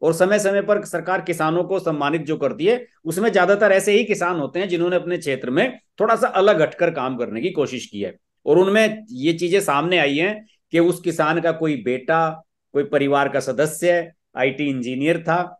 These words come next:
उसने उसके लिए, अ, एक ऐप बनाई और उसके माध्यम से उन्होंने आगे बढ़ाया। और सरकार ये सभी किसानों के लिए करना चाहती है,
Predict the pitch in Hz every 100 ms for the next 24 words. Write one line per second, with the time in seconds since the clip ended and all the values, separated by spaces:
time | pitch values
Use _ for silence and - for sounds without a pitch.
0 | _ 160 151 156 175 160 165 156 143 151
1 | 147 139 - _ 117 110 107 107 143 143
2 | - - 147 165 151 160 165 190 175 151
3 | - 151 123 120 101 147 143 127 113 143
4 | 123 110 101 87 85 82 - _ - 139
5 | 139 156 156 180 190 190 - 139 180 196
6 | 160 160 165 165 165 147 135 143 120 107
7 | 127 139 190